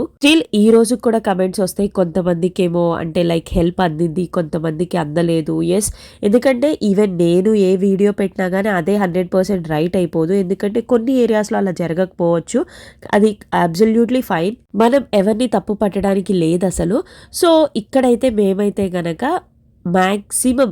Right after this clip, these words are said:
పిల్లలందరినీ కవర్ చేసి ఉన్న వాళ్ళ వరకు ఇచ్చేసాము. వాళ్ళ హ్యాపీనెస్ అయితే మామూలుగా లేదు. ఎక్కువ పెద్దవాళ్ళకైతే అసలు ఏమీ తీసుకెళ్ళలేదు. కిడ్స్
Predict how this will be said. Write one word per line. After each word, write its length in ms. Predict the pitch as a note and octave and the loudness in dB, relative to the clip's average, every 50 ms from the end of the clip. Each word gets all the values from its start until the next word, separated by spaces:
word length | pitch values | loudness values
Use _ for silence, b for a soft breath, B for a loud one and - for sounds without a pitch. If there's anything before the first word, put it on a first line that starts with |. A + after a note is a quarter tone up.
| - - | -2 -2
పిల్లలందరినీ 760 | - A3+ G#3 G3 G3 G3+ G3 F#3+ F3 F3+ G#3 G3+ G3 A#3 A3 | 0 2 2 2 2 2 0 -2 -4 -4 -4 -4 -2 -4 -4
కవర్ 360 | - G3+ F3 E3 E3+ F#3 F3+ | -2 -2 -2 0 0 -2 -4
చేసి 360 | - - F#3+ F3 F3 - C4+ B3+ | -4 -4 -4 -4 -4 -4 -4 -2
ఉన్న 200 | G#3+ F3+ E3+ F#3 | -2 -2 -2 -2
వాళ్ళ 260 | F3+ F#3 F3+ F3+ F3 F3 | -2 -2 -2 -2 -2 -2
వరకు 380 | E3 E3+ E3 E3+ - - D4 E4 F4 B B B B B B | -2 -2 -4 -4 -4 -4 -4 -4 -4 B B B B B B
ఇచ్చేసాము. 580 | F#3+ G3 - - A#3 G#3+ - G3 F3 E3 E3 G3+ G#3 | -4 -2 2 2 2 2 2 0 -2 -2 -2 -2 0
వాళ్ళ 240 | F#3+ F3+ E3+ E3 D#3+ | 2 2 2 0 0
హ్యాపీనెస్ 540 | E3 E3 D3+ D3+ - - F3+ F3+ F3 E3+ E3+ | 0 -2 -2 -2 -2 -2 -2 -2 -2 -2 -2
అయితే 200 | E3 D#3+ F#3 F3+ | -4 -4 -4 -4
మామూలుగా 500 | E3+ D#3+ D3 D3 D3+ F3+ F#3+ F3+ F#3 F3 | -4 -4 -6 -4 -4 -4 -2 -2 -2 0
లేదు. 300 | E3+ D#3 D3 D3 G3+ C4 E4 B B B B B B | 0 0 0 2 2 2 0 B B B B B B
ఎక్కువ 320 | - G#3 - - E4+ E4+ D#4 B3+ A#3 A3 G#3+ G#3+ - | -6 -4 -4 -2 0 2 4 4 2 2 0 0 0
పెద్దవాళ్ళకైతే 720 | F#3+ F3+ E3 G#3+ A3+ B3+ B3 B3 A#3 A3+ G#3+ G3+ G3+ A3+ | 0 0 0 0 2 2 2 0 0 0 -2 -4 -2 -4
అసలు 180 | A3+ - G3+ F3+ | -4 -2 -2 -2
ఏమీ 240 | F3+ F#3+ G3 G#3+ | 0 0 -2 -2
తీసుకెళ్ళలేదు. 680 | G3+ G#3 F#3+ F#3 - - F#3 E3+ E3+ E3 D#3+ D#3+ E3 C4 C#4+ - | -4 -4 -6 -6 -4 -4 -4 -2 -2 -2 -2 -2 -2 -2 -2 -2
కిడ్స్ 360 | - A#3 G#3+ G#3+ - - - | -2 -2 -2 -2 -4 -4 -2